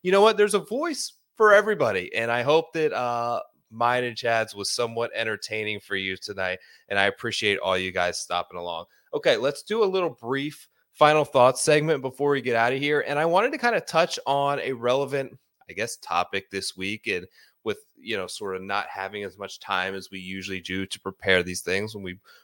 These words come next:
we put a lot of time and effort and work into creating Golf Ten each, each week. Um, you kind of feel like there isn't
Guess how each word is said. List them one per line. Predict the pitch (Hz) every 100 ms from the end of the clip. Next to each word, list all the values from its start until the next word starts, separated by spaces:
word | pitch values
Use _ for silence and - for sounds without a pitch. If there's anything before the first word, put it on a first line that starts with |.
| -
we |
put | 120 147
a | 135
lot | 113 113 113
of | -
time | - 107 107 107
and | 98
effort | 95 104 113
and | 107 98 92
work | 87 98 98
into | 104 92 101
creating | - 98 92 95
Golf | 110 127 -
Ten | 101
each, | 90 92 - _ _
each | - 95 -
week. | 104 82 - - - - _
Um, | - 107 98 92 90 _ _ _ _ _ _ - -
you |
kind | 127 175
of | 202
feel | 196 175
like | 170 160
there | 143
isn't | 143 139 147